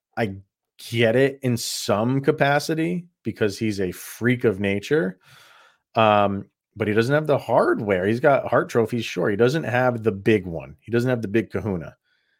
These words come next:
So again, I just asked the question, like, how much weight are you putting on, like, a Hart trophy? How much weight are you putting on an, an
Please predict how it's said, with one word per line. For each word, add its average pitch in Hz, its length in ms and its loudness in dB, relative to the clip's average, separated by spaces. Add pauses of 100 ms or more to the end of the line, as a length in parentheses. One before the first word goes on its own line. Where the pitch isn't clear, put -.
(180)
So 101 480 2 (280)
again, 117 320 4
I 95 80 2
just 98 180 -2
asked 110 200 4
the 107 60 -6
question, 107 280 0
like, 90 140 -6 (680)
how - 220 0
much 131 200 0
weight 123 360 2
are 113 60 -2
you 104 140 -2
putting 117 440 0
on, 95 640 -2 (500)
like, 95 160 -6
a 92 40 -4
Hart 104 220 0
trophy? - 400 -10 (100)
How 101 100 -2
much 98 200 -2
weight 101 240 2
are - 100 -8
you 92 140 -6
putting 92 360 -4
on 87 460 -4 (1080)
an, 110 280 0
an 107 140 -4